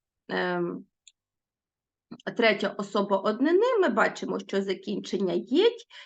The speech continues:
і це буде перша дієвідміна. Вистрибують, м,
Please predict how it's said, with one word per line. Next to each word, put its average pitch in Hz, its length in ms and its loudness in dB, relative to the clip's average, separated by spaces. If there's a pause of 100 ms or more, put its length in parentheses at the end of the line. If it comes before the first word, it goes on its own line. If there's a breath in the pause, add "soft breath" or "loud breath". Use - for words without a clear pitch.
(100)
і 494 200 4
це 302 100 2
буде 415 260 2
перша - 400 2
дієвідміна. 185 800 0 (360 loud breath)
Вистрибують, 247 1300 4 (420)
м, 190 380 -6